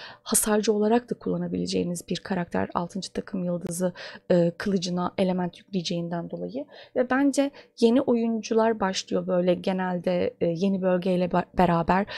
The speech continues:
O sebepten dolayı Bennett'in burada olması çok güzel. Keşke bir tık daha böyle diğer yeni oyunculara da rahatlık sağlayacak bir karakter olsaymış Banner'da. Dört yıldız olarak. Ama olsun.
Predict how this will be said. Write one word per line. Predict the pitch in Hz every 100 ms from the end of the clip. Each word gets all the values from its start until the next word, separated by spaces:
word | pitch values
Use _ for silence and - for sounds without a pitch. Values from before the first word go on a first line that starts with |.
| - -
O | 262
sebepten | 262 240 240 - 240
dolayı | 220 233 208
Bennett'in | 240 247 247 226
burada | 214 208
olması | - 240 240 220 - 240 - -
çok | - 269
güzel. | 202 190
Keşke | - 269 - 254
bir | 226
tık | - -
daha | 233 220
böyle | 202 185
diğer | 208 196 196 -
yeni | 202 196 -
oyunculara | 196 185 180 185 180 185
da | 185 175 - - -
rahatlık | 202 - -
sağlayacak | - 196 180 185 190 190 -
bir | 196
karakter | - 190 190 - 196 -
olsaymış | 196 190 208 190 190 - -
Banner'da. | 202 185 185 349 - - - _ - -
Dört | 190 208 -
yıldız | 185 175 175
olarak. | 185 180 185 - - - _ _ - -
Ama | 311 339 - _ _ _ _ _ _ _ _ - - -
olsun. | 262 269 -